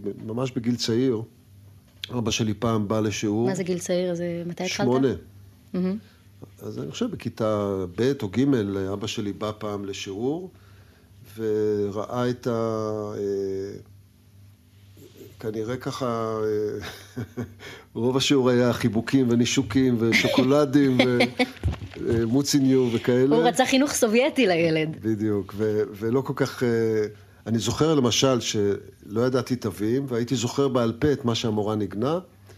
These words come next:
Speaker 1: ובשיעור הבא מנגן מה שזכרתי בעל
Speaker 2: מהמם.
Speaker 1: פה.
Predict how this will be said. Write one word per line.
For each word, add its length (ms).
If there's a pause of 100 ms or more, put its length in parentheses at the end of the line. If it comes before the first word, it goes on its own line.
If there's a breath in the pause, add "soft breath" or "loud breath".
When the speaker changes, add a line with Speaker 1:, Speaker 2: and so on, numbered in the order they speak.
(320 soft breath)
Speaker 1:
ובשיעור 380
הבא 180
מנגן 420
מה 100
שזכרתי 500
בעל 100 (120)
Speaker 2:
מהמם. 100
Speaker 1:
פה. 80